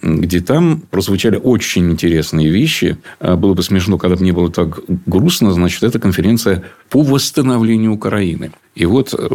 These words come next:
выглядит как раздел, на самом деле, Украины. Ровненская область, оказывается, восстановлением её займётся Италия, Черниговская Германия,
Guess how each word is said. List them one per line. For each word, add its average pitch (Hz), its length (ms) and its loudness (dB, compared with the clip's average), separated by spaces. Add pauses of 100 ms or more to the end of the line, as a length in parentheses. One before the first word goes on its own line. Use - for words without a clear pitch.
выглядит 160 380 2
как - 180 -4
раздел, 170 400 0
на 76 100 -4
самом 85 240 -4
деле, 87 140 0
Украины. 156 520 2 (240)
Ровненская 113 800 0
область, 110 420 0
оказывается, 98 540 -2
восстановлением 92 720 2
её 87 40 2
займётся 87 600 0
Италия, 85 640 0 (240)
Черниговская 113 720 2
Германия, 95 800 0